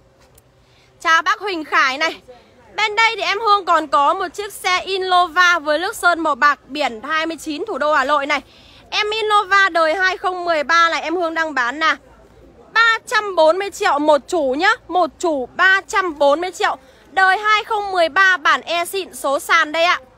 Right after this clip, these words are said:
Innova màu bạc các bác nhé, có Innova này. Bên đây thì em còn có một chiếc xe. Chia sẻ nhiệt tình lên cho em đi các bác, rất là nhiều xe luôn.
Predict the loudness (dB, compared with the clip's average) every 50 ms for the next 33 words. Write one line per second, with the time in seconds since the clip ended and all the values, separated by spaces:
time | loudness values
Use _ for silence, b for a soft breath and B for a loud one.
0 | b b b b _ -16 -12 -10 -8 -6 -2 0 2 0 0 2 2 2 2 2
1 | 2 2 0 0 2 2 2 0 0 -2 -8 -4 -2 -2 -2 -2 -4 -6 -6 -6
2 | -8 _ -6 -4 -2 -2 -2 -2 -4 -6 -2 0 0 0 0 0 0 0 0 2
3 | 0 -2 -4 -6 -10 -20 -20 _ _ _ -20 _ _ _ _ _ b b b b
4 | b b b b b b b _ -8 -6 -4 -4 -2 0 0 0 -2 -2 -4 -2
5 | -2 -2 -2 0 2 2 2 2 2 2 2 4 4 2 2 0 -4 -6 -6 -8
6 | -6 -4 -4 -4 -4 -6 b b b b b -6 -4 -2 -2 -2 -2 -2 -2 -2
7 | 0 -2 2 0 0 0 2 -2 -2 0 0 0 0 0 0 0 -2 -2 0 0
8 | -2 0 0 2 2 2 0 0 -4 -12 -18 -6 -2 -2 -2 0 -2 -4 -2 -2
9 | -2 -2 -2 -2 -2 -4 -4 -4 -4 0 2 2 2 0